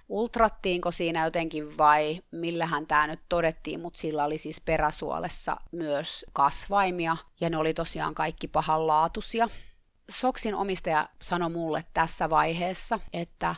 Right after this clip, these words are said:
vaikka tää hevonen on niinku paperilla hänen, niin hän kokee, että tää hevonen on oikeasti mun, tai että mä oon soksin ihminen, että kukaan muu ei kuulu soksille sillä lailla kuin minä. Ja siksi hänen mielestään mä osaisin tehdä sen päätöksen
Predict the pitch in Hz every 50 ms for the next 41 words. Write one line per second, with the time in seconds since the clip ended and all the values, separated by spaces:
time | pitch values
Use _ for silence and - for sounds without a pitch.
0 | - _ - 185 180 - - 180 - 180 165 175 180 190 190 185 180 160 160 151
1 | 147 151 156 165 - 165 - - - 165 165 - 165 160 156 151 156 165 165 165
2 | - 160 156 151 156 165 170 190 214 185 - - - _ _ 180 170 156 147 151
3 | 165 156 156 - 175 165 - - - 156 147 143 151 170 - 165 - - 151 151
4 | 156 170 170 160 160 156 156 156 156 165 160 160 156 - 170 170 - - - 165
5 | 165 170 170 175 165 160 156 151 175 196 - - - - 160 156 151 151 - -
6 | 180 160 156 147 147 151 156 - - - 151 - - - 156 147 - 160 165 -
7 | - 175 175 170 175 175 180 170 - - _ _ _ _ 160 170 170 - - -
8 | - _ _ _ _ - - 165 - - 175 160 160 170 170 165 156 156 160 156
9 | 156 - 151 151 156 160 160 - - - - - - - - 151 151 151 160 156
10 | - - 160 147 151 151 151 151 151 156 160 156 151 - 160 160 156 156 156 151
11 | 170 180 175 - - - - _ _ - _ - - - - _ _ _ _ _
12 | _ 180 180 156 151 - - - - - - 190 180 - - - - 180 175 180
13 | 170 170 165 151 147 147 151 151 - - - 156 151 151 151 156 165 165 - -
14 | 165 160 - - - 165 175 175 - 156 156 160 - 170 160 156 175 175 - -
15 | - 156 156 160 - 160 160 160 156 - - - - - - 175 170 180